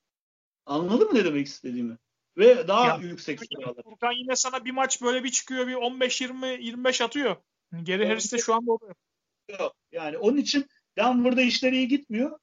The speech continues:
Speaker 1: Toparlarlar mı? Toparlayabilirler. Ama, e, savunmada herkesin şey alması lazım. Yani hani, e, ne derler? Bir üst seviyeye geçmesi lazım yani. Şeye giden çocuk kimdi? Detroit'e giden pivotları bunların beyaz. İsmini
Speaker 2: Ee,
Speaker 1: unutuyorum.
Speaker 2: Plumlee.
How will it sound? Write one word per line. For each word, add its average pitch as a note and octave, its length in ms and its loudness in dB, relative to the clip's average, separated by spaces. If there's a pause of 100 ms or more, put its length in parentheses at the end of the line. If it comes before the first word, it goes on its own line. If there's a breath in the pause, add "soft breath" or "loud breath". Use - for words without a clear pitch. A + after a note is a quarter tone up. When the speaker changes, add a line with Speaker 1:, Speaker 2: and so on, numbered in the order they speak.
(100)
Speaker 1:
Toparlarlar B3+ 920 6
mı? B3+ 120 2
Toparlayabilirler. A#3+ 1120 2
Ama, C4+ 360 0 (300)
e, E3+ 120 -8
savunmada A3 600 4
herkesin B3 420 0
şey A3 180 4
alması E3 400 0
lazım. B2+ 360 -4
Yani C#3 280 -4
hani, D3 220 -2 (480)
e, D3 300 0 (220)
ne F#3+ 160 -2
derler? G3+ 460 2
Bir A#3+ 180 -4
üst G#3 200 -6
seviyeye F#3+ 500 2
geçmesi F3+ 480 0
lazım B2 360 2
yani. A#2+ 320 -8 (280)
Şeye G#3 260 4
giden A3 260 2
çocuk A3+ 340 -4
kimdi? A#3+ 380 -2 (100)
Detroit'e F3 400 0
giden D#3+ 280 -4
pivotları D#3+ 520 -4
bunların D3 480 -2
beyaz. C#3 440 0 (400)
İsmini F3+ 340 -8
Speaker 2:
Ee, E3+ 100 0
Speaker 1:
unutuyorum. G3 380 2 (380)
Speaker 2:
Plumlee. A#3+ 200 -2